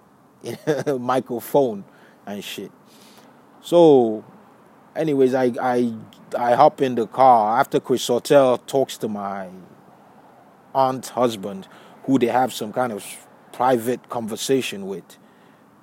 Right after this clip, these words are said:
behind closed doors. You can imagine somebody who supposedly they don't know, who they, supposedly they meet in the first time in their life. They have a private conversation behind closed doors. And I'm,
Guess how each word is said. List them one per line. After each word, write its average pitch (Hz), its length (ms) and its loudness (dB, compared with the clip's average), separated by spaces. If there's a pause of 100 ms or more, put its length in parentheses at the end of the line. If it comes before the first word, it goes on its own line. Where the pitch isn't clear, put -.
(260)
behind 123 400 -2
closed 120 300 4
doors. 98 500 -10
You 107 100 -12
can 117 160 -8
imagine 117 380 -4
somebody 135 360 0
who 131 280 -2 (320)
supposedly 127 840 -2
they 110 160 -8
don't 117 280 -8
know, 98 160 -14 (220)
who 151 120 -4
they, 127 100 -8
supposedly 139 720 -4
they 113 160 -8
meet 127 260 -10
in 123 140 -12
the 101 80 -10
first - 340 -6
time 110 180 -10
in 98 80 -12
their 92 160 -12
life. 104 400 -10 (1400)
They 107 100 -8
have 123 220 0
a 107 60 -10
private 127 400 -2
conversation 117 560 -6
behind 117 360 -10
closed 123 360 2
doors. - 560 -10 (640)
And 113 160 -6
I'm, 113 160 -6